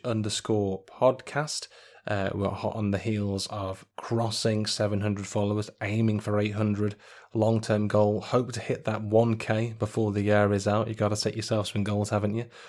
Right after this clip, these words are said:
Also on Instagram at Cage Rage Pod, and you can find the show on all the usual streaming services. It's Spotify, Apple, Google, Podchaser, Stitcher, Deezer,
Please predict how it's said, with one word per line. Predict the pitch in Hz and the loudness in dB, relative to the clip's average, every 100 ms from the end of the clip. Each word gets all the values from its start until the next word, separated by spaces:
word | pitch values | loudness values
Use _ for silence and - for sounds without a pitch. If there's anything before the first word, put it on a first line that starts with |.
| - | -6
Also | 151 151 139 | 0 2 4
on | 139 | 2
Instagram | 143 - 120 107 92 95 - | 2 -2 0 2 0 -4 -10
at | - - | -10 -8
Cage | - 110 104 | -4 -2 -2
Rage | 107 104 98 - | 0 0 0 -2
Pod, | 151 147 - _ | 0 0 -2 _
and | - 131 123 | 0 0 2
you | 120 | -2
can | 113 113 | 0 0
find | 113 110 110 | 2 2 0
the | |
show | 101 - 107 104 | 0 2 2 2
on | 151 | 0
all | 185 180 | 2 4
the | 160 123 | 2 -2
usual | 107 107 104 98 104 | -2 -2 -2 0 0
streaming | 101 - - 98 98 92 92 87 | -2 -8 -4 0 2 2 0 -4
services. | - - 127 120 113 110 90 | -6 -2 0 2 2 2 0
It's | 95 - | -4 -8
Spotify, | - 117 107 110 110 101 98 - _ - | -2 -2 0 -4 -2 0 -2 -8 _ -8
Apple, | 113 95 - 104 95 95 98 98 | -6 -6 -4 -2 -2 -6 -10 -6
Google, | 113 123 120 113 107 107 104 98 | -2 -2 0 2 2 0 -4 -8
Podchaser, | - 113 110 - 113 110 - 107 98 | -4 -4 -4 -6 -4 -4 -4 -4 -4
Stitcher, | - - 113 117 - 113 104 101 | -4 -6 -8 -6 -4 -2 0 -4
Deezer, | 90 110 117 113 113 107 101 | -4 -6 -4 -4 -4 -4 -4